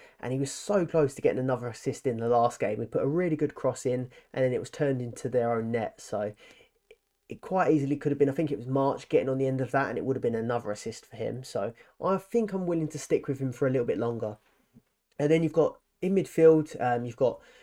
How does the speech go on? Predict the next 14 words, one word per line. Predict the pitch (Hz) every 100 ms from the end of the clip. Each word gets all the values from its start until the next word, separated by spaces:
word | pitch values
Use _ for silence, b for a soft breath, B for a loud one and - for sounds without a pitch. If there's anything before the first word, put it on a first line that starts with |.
| b
Solly | - 196 160
March, | 135 139 -
who | 135 123
obviously | 123 117
played | - 123 117
really | 139 131 120
well | 127 117
in | 117
those | 113 120
last, | 127 120 - -
uh, | 117 110 - b -
couple | 123 123
of |
games. | 123 120 123 117 -